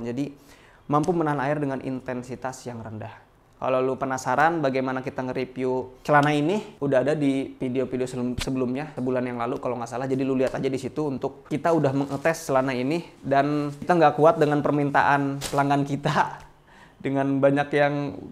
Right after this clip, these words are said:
menanyakan kapan celana ini rilis lagi, kapan celana ini rilis lagi, dan akhirnya kita udah rilis celana ini dan udah ada stoknya. Lu tinggal datang ke toko atau lu chat Mimin aja, lu tinggal sikat celana ini. Dan ada warna baru. Ah, ada warna baru nih. Kemarin tuh kan cuma dua warna doang,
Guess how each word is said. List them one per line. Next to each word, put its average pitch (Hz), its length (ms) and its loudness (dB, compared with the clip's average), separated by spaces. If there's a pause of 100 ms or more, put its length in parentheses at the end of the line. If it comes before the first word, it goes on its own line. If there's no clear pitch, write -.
menanyakan 190 640 0
kapan 190 400 -2
celana 151 240 -2
ini 139 160 0
rilis 139 320 -2
lagi, 135 160 -2
kapan 135 400 -2
celana 131 240 -4
ini 131 160 -2
rilis 131 160 -6
lagi, 127 240 -4
dan 123 160 2
akhirnya 135 480 -2
kita 139 240 -2
udah 135 160 2
rilis 131 240 -2
celana 139 240 -2
ini 175 320 0 (400)
dan 151 240 4
udah 156 160 6
ada 160 160 6
stoknya. 123 400 -6
Lu 127 160 -4
tinggal 127 240 -2
datang 127 240 -4
ke 127 80 -10
toko 131 240 -6
atau 127 160 -10
lu 127 160 -8
chat 131 160 -12
Mimin 127 320 -6
aja, 131 320 -4 (240)
lu 120 80 -10
tinggal 127 240 -2
sikat 127 320 -8
celana 117 240 -10
ini. 120 80 -14 (240)
Dan 202 160 6
ada 202 160 10
warna 190 320 8
baru. 208 240 4 (320)
Ah, 151 880 6
ada 131 160 4
warna 135 160 6
baru 135 160 4
nih. 131 240 -2 (560)
Kemarin 156 320 6
tuh 180 80 4
kan 220 160 4
cuma 170 240 2
dua 156 160 8
warna 151 240 6
doang, 131 320 6